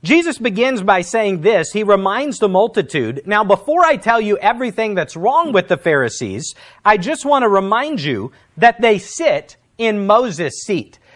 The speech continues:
meaning they have the place of Moses where God gave Moses the law and told him to transmit it to the people. The Pharisees are in charge of the Old Testament law, which is the Word of God and always will be,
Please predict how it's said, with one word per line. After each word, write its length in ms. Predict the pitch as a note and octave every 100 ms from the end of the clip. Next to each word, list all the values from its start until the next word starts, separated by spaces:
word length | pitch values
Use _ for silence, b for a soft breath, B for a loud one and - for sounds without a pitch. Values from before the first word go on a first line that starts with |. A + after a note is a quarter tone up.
| b
meaning 380 | G#3+ C4+ B3+ A3+
they 180 | A#3 C#4
have 200 | C4 G#3+
the 80 | F#3
place 360 | A3 A#3+ A3
of 120 | G#3
Moses 520 | F3 G3+ B3 F3 D3+ F3+
where 140 | F#3+
God 340 | D#3 G3+ B3
gave 200 | G#3 A3
Moses 420 | F3 G#3 B3 G3+ -
the 140 | F#3+
law 500 | D#3 G3+ E3 A#2+ D#3+
and 160 | F#3+ F#3
told 280 | G#3 A3 E3+
him 240 | C4 C#4+
to 80 | G3+
transmit 520 | - A3+ C4 G3+ G#3
it 120 | F3+
to 80 | G3
the 100 | D#3+
people. 560 | - C#4+ - C3+ A2 - B B
The 140 | F#3+ A3
Pharisees 840 | C4 C#4 D4+ - G3 A2+ D#3+ - -
are 180 | A3+ A#3
in 260 | G#3 F#3+
charge 680 | F3 - D4 F#3 C#3+ F3 - b b -
of 240 | G#3+ E3+
the 160 | D#3+ G3
Old 300 | G3+ A3+ C#4+
Testament 540 | B3 B3 - C#4 C#4+
law, 360 | G3+ C#3+ A2 -
which 260 | E3+ G#3+ - -
is 400 | D4+ C#4 G3 -
the 80 | G#3
Word 260 | G3+ A#3+
of 140 | C4+ F3
God 400 | F#3 G2+ C3 -
and 140 | G#3
always 500 | G3+ A3+ A3 F#3 D3+
will 260 | F3+ E4 F4+
be, 360 | D3+ G#2 C3+